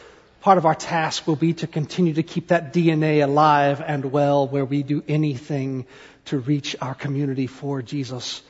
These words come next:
Christ, absolutely anything. I want to conclude our time today by inviting you to participate in an exercise as you depart the worship space.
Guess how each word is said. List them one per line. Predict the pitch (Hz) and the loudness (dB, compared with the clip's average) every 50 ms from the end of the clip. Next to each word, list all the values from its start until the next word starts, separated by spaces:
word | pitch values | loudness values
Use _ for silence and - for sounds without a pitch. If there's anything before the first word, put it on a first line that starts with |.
| - _ _ _ | -20 _ _ _
Christ, | - - - 131 120 120 113 - - - - - | -16 -12 -10 -10 -8 -8 -8 -10 -12 -12 -12 -14
absolutely | - 120 113 - - - - 135 120 123 120 - - 120 127 - _ - | -14 -14 -12 -12 -14 -12 -12 -10 -10 -10 -12 -12 -14 -14 -14 -12 _ -6
anything. | 147 135 135 127 113 - - 143 139 143 139 143 - _ _ _ _ _ _ _ _ _ _ _ _ _ _ _ _ _ _ _ _ _ _ _ _ _ _ _ _ _ _ _ _ - | -4 -4 -4 -4 -6 -10 -14 -14 -14 -14 -14 -16 -20 _ _ _ _ _ _ _ _ _ _ _ _ _ _ _ _ _ _ _ _ _ _ _ _ _ _ _ _ _ _ _ _ 4
I | 220 | 6
want | 233 254 247 247 | 6 6 6 6
to | |
conclude | 254 233 - 233 277 269 | 6 4 6 8 8 8
our | 247 226 208 | 8 6 4
time | - 226 226 240 240 | 4 4 4 4 6
today | 233 226 175 180 180 180 | 6 6 6 6 6 6
by | 160 175 170 175 175 | 6 6 6 6 6
inviting | 175 175 160 185 196 202 202 202 | 4 4 6 6 6 6 6 4
you | 190 185 | 4 4
to | 170 175 | 4 2
participate | - - 165 - 185 170 - 196 - 185 175 160 180 - - - - - - | 2 2 -2 0 0 0 0 0 2 4 4 4 2 0 -8 -20 -20 -10 -2
in | - 170 165 | 0 2 2
an | 165 160 - - | 2 2 0 0
exercise | 180 180 - - 208 185 - - 170 151 139 143 147 156 151 - - - - - - - _ - | -4 -4 -2 0 2 2 2 2 2 2 2 2 0 -2 -4 -6 -12 -16 -18 -20 -20 -20 _ 0
as | - 175 175 165 127 156 | 2 4 4 4 2 0
you | 170 | 0
depart | 160 160 - - 196 175 170 - - | -2 -2 -2 4 4 4 4 4 0
the | 156 | -2
worship | 147 165 180 170 - 180 - | 0 2 0 0 0 -4 -8
space. | - - - 151 151 156 - - | -8 -4 -2 -2 -2 -2 -4 -12